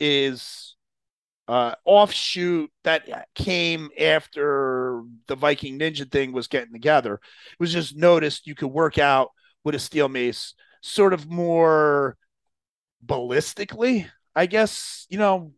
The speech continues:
for lack of a better word. I, I say ballistically, but sometimes I make fun of that word. 'Cause, bu-, you know, when we talk ballistics, we're talking about, like, shooting guns. So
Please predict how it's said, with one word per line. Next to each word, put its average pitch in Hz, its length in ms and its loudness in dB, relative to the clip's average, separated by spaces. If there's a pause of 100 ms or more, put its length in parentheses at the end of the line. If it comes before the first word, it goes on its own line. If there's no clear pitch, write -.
(260)
for 175 100 -6
lack 180 260 2
of 175 60 -2
a 160 40 -8
better 180 180 0
word. 185 280 0
I, 147 260 0 (200)
I 180 200 2
say 220 320 -8
ballistically, 196 680 -4
but 139 100 -10
sometimes 160 440 -2
I 135 260 2
make 131 180 -14
fun 160 240 2
of 160 120 -4
that 160 180 4
word. 160 320 0 (680)
'Cause, 123 240 -10 (200)
bu-, 123 140 -8 (180)
you 160 80 -8
know, 123 180 -2 (140)
when 151 120 -6
we 165 80 -2
talk 196 220 2
ballistics, 143 520 0
we're 131 60 -10
talking 165 220 -2
about, 147 240 4
like, 117 160 -2
shooting 143 380 -8
guns. 120 440 0
So 110 420 -4